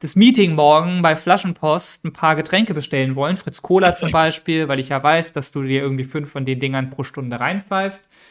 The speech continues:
Speaker 1: Ähm,
Speaker 2: Ja, gut, dass du mich erinnerst. Wart mal kurz.
Speaker 1: Ja, ne, musst erst mal wieder durch die Nase.
Speaker 2: Ja.
Speaker 1: Ähm, genau, und ich w-, dachte, also eigentlich ist Flaschenpost ja so, für Leute, die es nicht kennen, liefert ja nicht überall hin. Flaschenpost punkt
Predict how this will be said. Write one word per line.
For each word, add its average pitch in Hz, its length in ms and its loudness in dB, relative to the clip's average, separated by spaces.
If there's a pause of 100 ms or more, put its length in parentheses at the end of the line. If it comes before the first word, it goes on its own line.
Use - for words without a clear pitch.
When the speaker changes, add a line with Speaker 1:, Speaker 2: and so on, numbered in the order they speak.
(360)
Speaker 1:
Ähm, 160 640 -2
Speaker 2:
Ja, 175 140 0
gut, 196 200 -6
dass 196 160 -4
du 185 60 -8
mich 185 200 -2
erinnerst. 175 520 -2
Wart 160 160 0
mal 160 100 0
kurz. - 480 -4 (380)
Speaker 1:
Ja, 175 300 0
ne, 170 180 -2
musst 190 280 -4
erst 160 240 -2
mal 143 160 -2
wieder 139 400 -2 (180)
durch 147 140 -6
die 156 100 -6
Nase. 139 520 0 (460)
Speaker 2:
Ja. 101 260 -10
Speaker 1:
Ähm, 180 600 0 (800)
genau, 233 280 4
und 185 140 0
ich - 260 -10
w-, 180 220 -8
dachte, 220 420 2
also 196 200 4
eigentlich 247 320 4
ist 202 120 -2
Flaschenpost 226 600 0
ja 202 120 2
so, 190 160 -4
für 190 120 -8
Leute, 180 220 0
die 165 80 -8
es 170 120 -8
nicht 170 240 -6
kennen, 233 220 0
liefert 190 280 -4
ja 175 80 -2
nicht 156 160 -6
überall 220 220 0
hin. 214 100 -2
Flaschenpost 190 540 -2
punkt - 40 -16